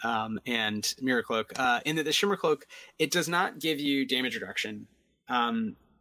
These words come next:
again, uh, and maybe it should against minor things, but it essentially, um, could be shot through, you know, with a bullet. Uh, but it gives you advantage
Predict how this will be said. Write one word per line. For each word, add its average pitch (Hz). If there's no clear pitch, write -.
again, 123
uh, 120
and 151
maybe 151
it 131
should 131
against 104
minor 120
things, -
but 127
it 135
essentially, 147
um, 117
could 180
be 143
shot -
through, 104
you 113
know, 110
with 110
a 110
bullet. 101
Uh, 120
but 139
it 147
gives 170
you 175
advantage 131